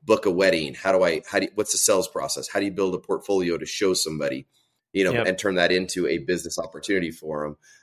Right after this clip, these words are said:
Speaker 1: Uh, let's say it's riding horses, you know, what-, whatever it is, but just try to think about if you were to train somebody that could make money teaching how to do riding lessons, what would you do differently, even though you're doing it today? And then how do you package that so that people want to come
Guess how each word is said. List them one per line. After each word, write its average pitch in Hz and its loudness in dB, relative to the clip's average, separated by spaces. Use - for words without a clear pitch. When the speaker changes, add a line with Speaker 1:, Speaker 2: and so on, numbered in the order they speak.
Speaker 1:
Uh, 87 2
let's 101 2
say 107 6
it's 92 0
riding 87 2
horses, 95 4
you 87 -2
know, - -6
what-, 135 6
whatever 131 8
it 101 2
is, 107 8
but 90 -6
just - -4
try 117 6
to 110 4
think - -2
about 90 2
if 92 -4
you 117 -2
were 120 6
to 95 -2
train 113 2
somebody 80 -2
that 90 -4
could 80 -6
make 98 0
money 92 0
teaching 101 -4
how 90 2
to 87 -2
do 80 -12
riding 85 4
lessons, 71 -8
what 95 8
would - -2
you 98 -8
do 92 -6
differently, 82 -4
even 101 0
though 98 2
you're 90 0
doing 92 0
it 87 -2
today? 90 6
And 92 -2
then 85 -2
how 101 4
do 95 4
you 90 -6
package 117 2
that 82 2
so 87 -6
that 80 -8
people 82 -14
want 92 4
to - -16
come 80 -2